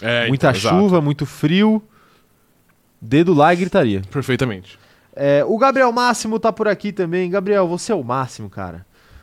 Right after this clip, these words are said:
Speaker 2: O pastor Eduardo Borges tá falando, "Bom dia. Se o Max estivesse na Ferrari, vocês acreditam que ele conseguiria vencer corridas?"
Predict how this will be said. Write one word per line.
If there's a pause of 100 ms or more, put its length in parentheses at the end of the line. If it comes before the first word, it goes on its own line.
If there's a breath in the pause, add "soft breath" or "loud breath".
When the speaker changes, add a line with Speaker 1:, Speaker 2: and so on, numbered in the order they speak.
Speaker 2:
O
pastor
Eduardo
Borges
tá
falando,
"Bom
dia.
Se
o
Max
estivesse
na
Ferrari,
vocês
acreditam
que
ele
conseguiria
vencer
corridas?"